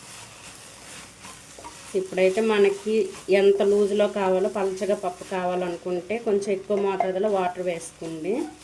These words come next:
చిక్కగా కావాలంటే కొంచెం తక్కువ వాటర్ వేసుకోండి. ఇదిగోండి, పప్పు అనేది మనం అన్నంలో కలిపేసుకునేటప్పుడు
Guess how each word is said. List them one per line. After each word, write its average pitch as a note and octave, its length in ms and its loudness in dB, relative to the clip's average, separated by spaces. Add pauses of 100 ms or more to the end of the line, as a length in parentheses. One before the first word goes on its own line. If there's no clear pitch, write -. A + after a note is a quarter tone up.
(800)
చిక్కగా G3 380 -2 (140)
కావాలంటే F#3 680 0 (540)
కొంచెం G3 340 0
తక్కువ F#3+ 220 -2 (100)
వాటర్ F3+ 280 -4
వేసుకోండి. E3+ 640 -10 (2500)
ఇదిగోండి, F#3 400 -2
పప్పు G3+ 300 -2
అనేది A3 280 4 (100)
మనం G#3 220 2
అన్నంలో G#3 320 0 (100)
కలిపేసుకునేటప్పుడు F#3 880 -2